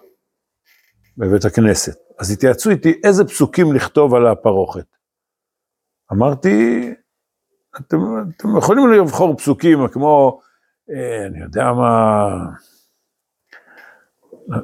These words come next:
לא, לא עולה בדעתי כרגע, אבל... אה, אפשר לי בהחלט לבחור פסוק עם שם השם, ולכתוב, לרקום, מי שה-, האומן ש-, שירקום שם הוויה.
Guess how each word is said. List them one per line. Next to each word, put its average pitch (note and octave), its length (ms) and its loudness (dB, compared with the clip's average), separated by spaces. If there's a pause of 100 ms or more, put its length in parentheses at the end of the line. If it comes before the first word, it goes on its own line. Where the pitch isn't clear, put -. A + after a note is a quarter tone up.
לא, C#3 180 -2
לא C3+ 100 0
עולה A2+ 200 2
בדעתי F#2+ 400 -4
כרגע, D#2+ 460 -4
אבל... G#2+ 320 0
אה, F#2 580 0 (1700)
אפשר F#3+ 280 2
לי D4 220 0
בהחלט E3 500 2
לבחור E3 360 -2
פסוק E3 320 -2
עם C#3+ 100 0
שם F3+ 280 0
השם, D#3+ 400 0 (340)
ולכתוב, F3 760 2
לרקום, C3+ 560 0 (360)
מי D3 100 -10
שה-, B2+ 380 -4
האומן A#2 640 0
ש-, - 120 -8 (520)
שירקום B2+ 580 2
שם G#3+ 220 2
הוויה. A#3 360 2